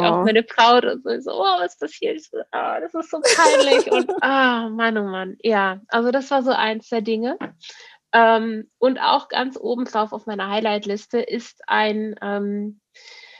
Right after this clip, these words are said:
Speaker 1: Besuch bei den Eltern des Bräutigams, wo er sich fertig gemacht hat.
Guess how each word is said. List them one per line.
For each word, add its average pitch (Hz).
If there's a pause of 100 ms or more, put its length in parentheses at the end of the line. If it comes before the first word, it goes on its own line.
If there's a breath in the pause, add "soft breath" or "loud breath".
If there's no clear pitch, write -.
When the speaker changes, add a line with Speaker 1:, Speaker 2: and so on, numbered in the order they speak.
(380 loud breath)
Speaker 1:
Besuch 247
bei 220
den 208
Eltern 233
des 208
Bräutigams, 233
wo 208
er 190
sich 208
fertig 247
gemacht 254
hat. 262